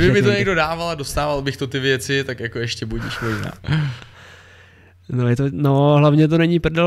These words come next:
Speaker 2: o tom, eh, že když chceš být dobrý v těch onlineových hrách, no, tak musíš trénovat. My jsme hráli furt nějaký onlineovky, ale já jsem byl vždycky nejhorší v tom. Mě to
Speaker 1: Hmm.
Speaker 2: bavilo jako hrát s,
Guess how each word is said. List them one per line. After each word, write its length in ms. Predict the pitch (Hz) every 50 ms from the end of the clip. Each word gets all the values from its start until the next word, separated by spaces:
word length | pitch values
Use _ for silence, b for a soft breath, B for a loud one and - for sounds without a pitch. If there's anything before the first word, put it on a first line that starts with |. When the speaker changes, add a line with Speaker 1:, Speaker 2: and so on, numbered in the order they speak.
| 170 165 165
Speaker 2:
o 40 | 160
tom, 340 | - 175 180 185 180 175 160 151 - - - - 82 90 - - -
eh, 40 | 147
že 60 | 147
když 160 | 143 147 143
chceš 180 | - - 170 151
být 160 | 160 180 170 139
dobrý 340 | 135 131 120 135 135 139 143
v 40 | -
těch 200 | - 156 139 -
onlineových 500 | 151 147 151 147 143 151 151 151 156 156
hrách, 180 | 156 151 156
no, 120 | 156 147 143
tak 180 | - 156 151
musíš 280 | 156 151 - - 160 -
trénovat. 400 | - 156 151 156 185 190 160 131
My 100 | 127 120
jsme 180 | - 147 135
hráli 260 | 131 131 123 135 156 156
furt 240 | - - 139 -
nějaký 300 | 147 139 131 127 135 139
onlineovky, 580 | 135 131 131 127 127 131 131 123 - - 147 151
ale 240 | 156 156 156 147 151
já 140 | - 139 135
jsem 140 | - 160
byl 100 | 151 151
vždycky 280 | 147 143 139 - - 160
nejhorší 380 | 151 156 156 185 170 - - 127
v 40 | 113
tom. 120 | - 117
Mě 100 | 113 117 113
to 60 | 117
Speaker 1:
Hmm. 100 | 113 160
Speaker 2:
bavilo 260 | 160 160 175 180 175
jako 180 | 165 160 175 170
hrát 340 | 151 139 147 180 226 240 - -
s, 200 | - - -